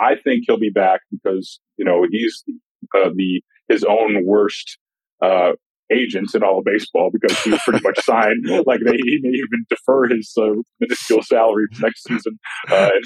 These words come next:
Speaker 1: free up some payroll, like, uh, an N F L contract maybe. But, you know, he's still a guy, you know, he's the, the modern day Luke Appling, man, old Ace of
Speaker 2: <laughs>
Speaker 1: Bane's out there. He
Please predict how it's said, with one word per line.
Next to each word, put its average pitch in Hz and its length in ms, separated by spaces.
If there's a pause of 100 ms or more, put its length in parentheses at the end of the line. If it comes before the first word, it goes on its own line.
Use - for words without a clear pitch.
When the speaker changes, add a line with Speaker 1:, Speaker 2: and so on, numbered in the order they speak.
Speaker 1:
free 120 140
up 110 100
some 107 220
payroll, 107 440
like, 95 220
uh, 101 40
an 98 200
N 101 60
F 98 120
L 113 220
contract 95 460
maybe. 98 320
But, 95 160 (340)
you 98 80
know, 98 60
he's 117 140
still 127 180
a 113 40
guy, 117 280
you 104 160
know, 101 200
he's 101 240
the, 101 120
the 98 100
modern 110 340
day 101 280
Luke 107 180
Appling, 107 420
man, 92 280
old 95 240
Ace 113 200
of - 140
Speaker 2:
<laughs> - 20
Speaker 1:
Bane's 110 240
out 90 200
there. 98 140
He 98 100